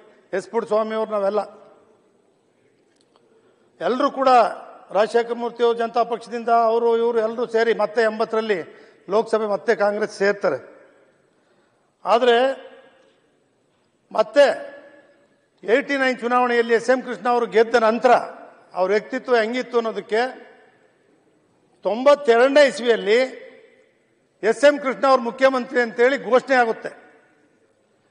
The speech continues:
ಮಹದೇಶ್ವರ ಬೆಟ್ಟಕ್ಕೆ ದಂಪತಿಗಳ ಸಮೇತ ಪೂಜೆಗೆ ಹೋಗ್ತಾರೆ. ನಾವೆಲ್ಲರೂ ಕೂಡ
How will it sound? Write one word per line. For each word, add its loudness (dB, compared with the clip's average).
ಮಹದೇಶ್ವರ 4
ಬೆಟ್ಟಕ್ಕೆ 2
ದಂಪತಿಗಳ 2
ಸಮೇತ 0
ಪೂಜೆಗೆ 2
ಹೋಗ್ತಾರೆ. 2
ನಾವೆಲ್ಲರೂ 4
ಕೂಡ 2